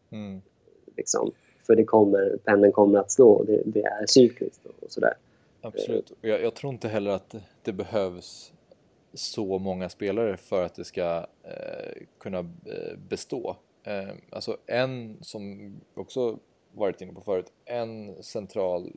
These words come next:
Speaker 1: innermittfältare som är oerhört bollskicklig och, och, och teknisk och med en, eh, bra spelförståelse kan göra väldigt, väldigt mycket. Och sen, så länge man har då spelare där uppe som,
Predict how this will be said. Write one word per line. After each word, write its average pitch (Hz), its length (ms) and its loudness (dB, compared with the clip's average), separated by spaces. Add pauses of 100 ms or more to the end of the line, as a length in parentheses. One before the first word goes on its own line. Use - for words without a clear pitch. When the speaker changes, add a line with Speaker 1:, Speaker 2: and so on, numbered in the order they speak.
(120)
Speaker 1:
innermittfältare 113 680 -6
som - 180 -14
är 92 280 -8 (400)
oerhört 98 380 -8 (920)
bollskicklig 107 520 -6
och, 92 280 -2 (240)
och, 92 300 -10
och 95 100 -12 (160)
teknisk 98 380 -8
och 101 60 -16
med 90 280 -12 (380)
en, 92 280 -14
eh, 87 120 -14 (440)
bra 98 260 -2
spelförståelse 95 920 -8
kan 90 440 -10
göra 92 420 -2
väldigt, 90 240 -4
väldigt 92 140 -12
mycket. 104 340 -10
Och 101 60 -10
sen, 104 160 -12 (320)
så - 140 -10
länge 101 160 -4
man 120 120 -6
har 127 240 0
då 90 360 -2 (560)
spelare 90 720 -4 (200)
där 98 100 -4
uppe 98 340 -6
som, 85 480 -10